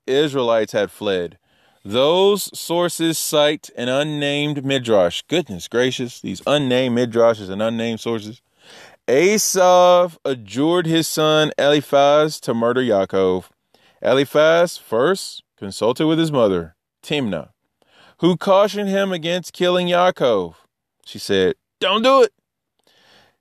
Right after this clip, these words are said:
She said, 'My son, Yaakov is stronger than you, and he will kill you. Moreover, if your father is not afraid that Yaakov would kill him in battle,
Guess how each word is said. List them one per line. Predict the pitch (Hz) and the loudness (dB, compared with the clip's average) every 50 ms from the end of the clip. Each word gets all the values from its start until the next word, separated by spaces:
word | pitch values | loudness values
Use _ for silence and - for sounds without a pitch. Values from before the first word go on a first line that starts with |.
| _ _ - | _ _ -14
She | - - - - 180 202 233 254 | -10 -6 -2 2 2 4 4 4
said, | 233 - - 208 196 180 170 170 170 143 | 4 4 2 4 4 4 4 4 2 2
'My | 143 147 143 143 | 2 2 2 2
son, | 135 - - 156 156 165 175 175 | 0 0 0 0 2 2 2 2
Yaakov | 170 147 131 131 - 143 139 139 127 113 | 2 2 0 0 2 2 2 2 2 0
is | 104 - | -4 -4
stronger | - - 131 139 156 165 175 | -2 0 0 0 2 0 0
than | 180 185 185 | 0 0 0
you, | 185 185 190 196 202 214 214 170 - - | 2 2 2 4 4 2 2 0 -4 -4
and | - 135 135 135 139 135 | -4 -2 -2 -2 -2 -2
he | 123 131 156 175 175 | -2 -2 -2 0 0
will | 165 156 170 185 214 208 196 | 2 4 4 6 6 4 4
kill | 175 - - 196 214 226 214 180 | 0 0 0 2 2 2 2 0
you. | 113 87 78 71 - _ _ _ _ _ _ _ _ _ _ - | -2 -6 -10 -12 -16 _ _ _ _ _ _ _ _ _ _ -4
Moreover, | - 135 165 214 226 - - 156 143 139 131 135 143 156 180 - - | 0 2 2 2 2 4 4 4 4 2 2 0 -2 -2 -2 -4 -2
if | - 151 160 151 - | -2 -2 -2 -2 -4
your | 165 160 156 | -4 -4 -4
father | - - - 170 170 185 202 208 208 208 202 | -4 -2 0 2 4 4 4 4 4 4 2
is | 196 170 | 2 0
not | 165 160 147 139 131 | 0 0 0 2 0
afraid | 123 - - 127 120 113 110 110 113 110 | -2 -2 -4 -2 0 0 0 -2 -2 0
that | 110 120 117 | 0 0 2
Yaakov | 117 120 120 120 120 - - 131 123 120 117 113 110 | 2 2 2 2 2 0 -2 0 0 2 2 0 -2
would | 104 110 113 107 - | -2 -4 -4 -4 -4
kill | - 123 117 113 110 | -2 0 0 2 2
him | 113 113 107 | 0 0 -2
in | 104 104 101 | -2 0 2
battle, | 92 98 98 98 98 104 113 143 156 | 4 4 4 4 4 2 0 0 -4